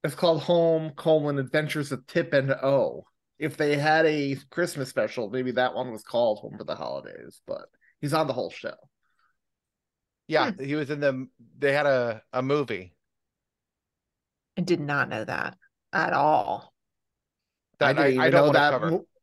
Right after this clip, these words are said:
Speaker 1: I didn't even know that movie was successful enough to warrant a spin-off show, let alone a spin-off of the show Christmas Special.
Speaker 3: Hence my shock.
Speaker 2: Yeah. And he's an, on the,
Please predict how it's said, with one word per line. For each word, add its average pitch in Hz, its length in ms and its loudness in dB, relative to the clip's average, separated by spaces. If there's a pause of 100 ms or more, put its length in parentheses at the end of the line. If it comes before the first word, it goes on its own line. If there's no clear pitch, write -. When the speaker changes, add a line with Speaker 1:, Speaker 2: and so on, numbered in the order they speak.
(100)
Speaker 1:
I 139 180 0
didn't 160 200 2
even 139 160 -2
know 135 120 4
that 139 160 4
movie 131 240 -2
was 120 260 -2
successful 185 580 0
enough 120 240 -4
to 127 80 -10
warrant 120 300 0
a 113 60 -4
spin-off 113 440 -2
show, 110 300 0
let 120 160 -2
alone 123 340 -2
a 95 100 -8 (280)
spin-off 147 720 -2
of 120 120 -8
the 110 80 -6
show 98 400 -4
Christmas - 560 -18
Special. - 380 -20 (680)
Speaker 3:
Hence 185 360 -4
my 165 140 -2
shock. - 420 -4 (960)
Speaker 2:
Yeah. 107 180 -2 (1500)
And 143 180 2
he's 143 260 -2
an, 135 160 0 (540)
on 135 160 -2
the, 131 580 -6